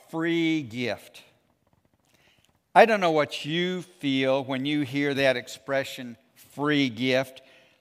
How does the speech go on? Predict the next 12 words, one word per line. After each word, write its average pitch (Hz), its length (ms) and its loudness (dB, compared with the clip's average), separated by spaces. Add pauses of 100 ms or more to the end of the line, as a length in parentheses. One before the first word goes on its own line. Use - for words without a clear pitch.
(360)
I 139 140 0
know 175 160 6
for 151 180 -6
me, 185 220 4
I 147 80 8
think, 147 420 -2 (360)
"Uh, 147 600 0 (120)
no, 139 480 0
I 147 180 6
don't 165 220 0
believe 143 320 -2
it. - 360 -14